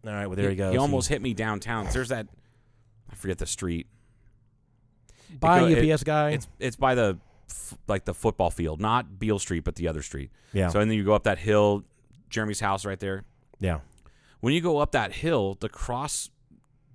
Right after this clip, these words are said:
Speaker 2: traffic,
Speaker 1: Mm-hmm.
Speaker 2: I don't have a stop sign coming from that direction, right?
Speaker 1: Yes.
Speaker 2: It's a three-way stop. And he just blew through his stop sign, and I, I mean, and he was within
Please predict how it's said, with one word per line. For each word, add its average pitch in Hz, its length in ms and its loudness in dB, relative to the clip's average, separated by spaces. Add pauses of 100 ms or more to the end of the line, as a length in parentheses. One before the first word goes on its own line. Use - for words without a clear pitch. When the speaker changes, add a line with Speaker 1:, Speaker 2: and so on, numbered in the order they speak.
(120)
Speaker 2:
traffic, 127 580 -6 (200)
Speaker 1:
Mm-hmm. 87 180 -4 (400)
Speaker 2:
I 156 180 4
don't 156 160 0
have 131 200 0
a 107 40 -4
stop 123 260 -2
sign 85 260 -4
coming 98 220 -4
from 90 140 -4
that 85 160 -4
direction, 87 420 -4 (880)
right? 98 280 -2
Speaker 1:
Yes. 104 340 2 (220)
Speaker 2:
It's 120 160 -4
a 110 80 -2
three-way 123 520 -4
stop. - 400 -6 (1300)
And 123 160 -2
he 190 160 -2
just 117 300 -6
blew 131 300 2
through 131 280 -4
his 123 140 0
stop 123 280 -2
sign, 101 400 -2
and 98 160 -4
I, 104 160 -4
I 101 160 -6
mean, 107 260 -2
and 117 280 -6
he 127 120 -2
was 120 300 -2
within 101 600 -4